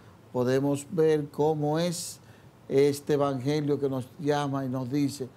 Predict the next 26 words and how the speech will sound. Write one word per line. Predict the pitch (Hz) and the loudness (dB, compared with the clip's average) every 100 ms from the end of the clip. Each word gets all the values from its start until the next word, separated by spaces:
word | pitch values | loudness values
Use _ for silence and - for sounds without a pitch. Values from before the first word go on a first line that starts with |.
| - - - | -20 -20 -12
"Vayan | 117 139 170 175 160 | 0 2 4 2 -2
por | 147 147 | -2 -4
todo | 127 - 160 156 | -4 -4 -2 0
el | 151 | -2
mundo | 156 175 156 135 113 - - - - - - - - - - - | -2 -2 -2 -4 -8 -14 -20 -20 -20 -20 -20 -20 -20 -20 -16 -6
y | 117 | 2
lleven | 139 151 147 | 4 4 2
la | 139 | 2
buena | 131 147 143 | 2 2 2
nueva | 135 143 143 135 | 0 0 0 0
del | 127 113 | -2 -4
reino | 120 139 131 127 | -2 0 0 -4
de | 123 120 | -8 -10
lo-, | 120 101 | -10 -8
de | 123 | -6
Dios". | 120 120 120 - - - - - - | -4 -6 -8 -16 -18 -20 -20 -20 -6
Y | - | 2
eso | 147 160 | 2 2
es | 156 | 0
precisamente | 151 143 160 160 165 202 190 156 | 0 -2 -2 -2 -2 -2 0 -2
lo | 127 | -2
que | |
estamos | 117 - 139 135 120 | -6 -4 -4 -4 -6
haciendo, | - 135 123 135 | -2 0 0 -2
¿verdad, | 165 165 | -2 -2
Monseñor? | 151 139 147 139 127 | -4 -6 -8 -8 -8